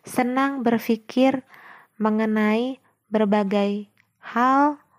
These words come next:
terkait mengapa sesuatu itu terjadi. Bila Anda bertemu dengan seorang intellection, kadang-kadang mereka senang untuk bertanya.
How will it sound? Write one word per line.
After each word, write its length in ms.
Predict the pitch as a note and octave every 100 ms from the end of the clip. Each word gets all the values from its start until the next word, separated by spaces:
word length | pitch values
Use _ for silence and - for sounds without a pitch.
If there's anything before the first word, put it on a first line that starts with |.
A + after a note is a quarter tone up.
| _ _ -
terkait 560 | - - G3+ G#3 A#3 - _ _ -
mengapa 480 | G#3+ G#3+ G#3+ C4 C4+
sesuatu 560 | B3 - G#3+ G3+ A3
itu 480 | F#3+ F3+ - A3 A3+ - _ _
terjadi. 560 | - F3+ F3+ F3+ D#3+ G3 _ _ _ _ _ _ _ _ _ _ _ _ _ _ _ _ _ _ _ G#3
Bila 560 | G#3+ A3+ A#3+ C#4+ D#4 C#4
Anda 320 | A3+ A3 A3+
bertemu 420 | G#3 G#3+ G#3+ G#3+ G#3+
dengan 240 | G#3 G#3 G#3
seorang 400 | - G3+ G3+ G3+
intellection, 880 | G#3 G#3 G3+ F#3 - C4 D4+ D#4 _ _ _ _ _ _ _ _ _ _ _ -
kadang-kadang 720 | A3 A3+ A3+ A#3 A3+ D4 D4+
mereka 480 | C4 A#3+ A#3 C#4 D4 - _ -
senang 480 | - C#4 D4 D#4 C4
untuk 240 | B3 A#3+ -
bertanya. 560 | A3 - G#3 G#3 G3